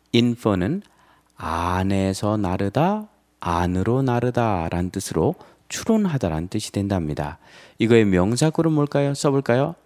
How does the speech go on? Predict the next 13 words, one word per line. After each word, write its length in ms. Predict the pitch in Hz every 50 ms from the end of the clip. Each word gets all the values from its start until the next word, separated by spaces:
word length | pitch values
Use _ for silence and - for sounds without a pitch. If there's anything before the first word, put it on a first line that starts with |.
| -
inference, 720 | 165 185 180 - - 107 90 78 80 78 73 - - - - - _ _
I 240 | - 85 90 87 85
N 300 | 82 104 170 214 226 247 - _ _ -
F 260 | - 113 131 - -
E 140 | - 120 117 -
R 200 | - 117 117 110 - -
E 160 | 113 117 113
N 120 | 117 117
C 140 | - - 107
E. 360 | 92 101 101 82 71 71 - - - -
inference는 760 | 165 170 - - 101 87 85 80 - 78 76 85 135 180 - - - - _ _ _ -
추론이 520 | - - - - 165 156 151 143 143 143
되겠습니다. 680 | 135 131 120 123 120 - - 120 104 80 69 - -